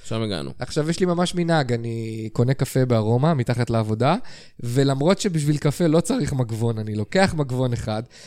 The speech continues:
Speaker 2: שם אותו בכיס הקטן של הג'ינס, והוא מחכה לחרבון של
Speaker 1: אה,
Speaker 2: הצהריים.
Speaker 1: זה לג-, זה הגדלת ראש.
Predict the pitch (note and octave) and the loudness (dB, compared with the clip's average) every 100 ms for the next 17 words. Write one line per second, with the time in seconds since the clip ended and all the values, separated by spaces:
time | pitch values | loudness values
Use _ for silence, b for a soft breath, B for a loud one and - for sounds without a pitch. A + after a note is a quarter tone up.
0 | B - D#3+ F3+ F#3 D3 E3 D#3+ D#3+ C3+ | B 0 4 4 4 2 0 -2 -2 0
1 | C3+ C3 B2 A#2+ D3+ F#3+ D#3 F#3+ G3 F#3 | 0 0 -2 2 0 0 2 2 2 0
2 | F#3+ - - G3 F#3+ F#3+ F3 E3 E3+ F3+ | -2 -4 -4 0 2 2 0 2 2 2
3 | E3 E3 E3+ D#3+ D#3 D3+ D#3 - G#2 D3+ | 2 4 4 4 4 2 0 -4 -8 -4
4 | D3+ B2+ G2+ G#2+ C#3+ C3+ G#2+ G2+ G2+ G#2+ | -4 -4 -8 -4 -4 -2 -2 -4 -4 -6
5 | D#2 - | -8 -10